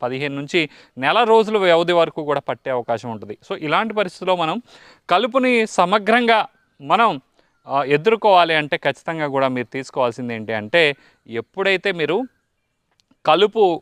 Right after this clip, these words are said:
వస్తుంది అనుకున్నప్పుడు మీరు ఖచ్చితంగా కూడా ముందుగా కానీ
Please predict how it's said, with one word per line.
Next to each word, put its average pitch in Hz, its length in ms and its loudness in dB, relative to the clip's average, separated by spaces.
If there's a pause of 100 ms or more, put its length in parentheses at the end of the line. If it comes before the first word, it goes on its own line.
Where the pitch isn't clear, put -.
వస్తుంది 196 480 -2
అనుకున్నప్పుడు 151 760 -2 (300)
మీరు 135 180 -6
ఖచ్చితంగా 165 600 -4
కూడా 135 460 2 (140)
ముందుగా 175 480 0
కానీ 175 400 -2